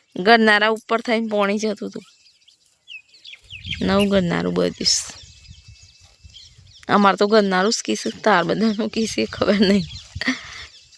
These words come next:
પુલ. અને આ જેવો જી સી બી ને મોટો મોટો સાધન પડ્યો હો. અને આટલા રોડે બને છે, અને ગરનારું બને છે.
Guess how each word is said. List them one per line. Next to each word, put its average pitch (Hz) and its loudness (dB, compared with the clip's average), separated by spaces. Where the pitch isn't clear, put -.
પુલ. 208 4
અને 180 -2
આ 180 2
જેવો 185 -2
જી 185 -2
સી 175 -2
બી 185 0
ને 180 -2
મોટો 190 -4
મોટો 190 -2
સાધન 190 2
પડ્યો 196 2
હો. 262 -2
અને 208 4
આટલા 208 4
રોડે 208 4
બને 254 2
છે, 254 -2
અને 202 0
ગરનારું 190 0
બને 196 -2
છે. - -4